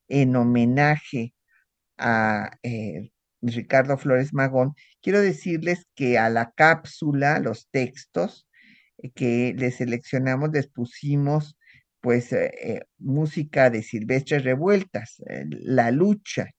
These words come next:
en donde, pues, él se inspira para hacer esta composición en, eh, pues, los grabados de José Guadalupe Posada, en su composición de La Coronela.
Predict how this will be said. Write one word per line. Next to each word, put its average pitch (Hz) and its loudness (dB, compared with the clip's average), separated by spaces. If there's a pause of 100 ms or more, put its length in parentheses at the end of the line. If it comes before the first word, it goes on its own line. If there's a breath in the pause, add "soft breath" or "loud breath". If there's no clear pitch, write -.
(580 soft breath)
en 131 -2
donde, 131 0
pues, 120 -6
él 120 -2
se 131 -2
inspira 143 -2
para 110 0
hacer 120 -2
esta 120 -2
composición 127 -2 (580 soft breath)
en, 131 0
eh, 117 -2
pues, 117 -6 (200)
los 117 -2
grabados 127 4
de 110 -6 (200)
José 120 -4
Guadalupe 123 2
Posada, 127 -2 (680 soft breath)
en 120 -2
su 151 -6
composición 127 -4
de 117 0
La 107 -2 (220)
Coronela. 131 2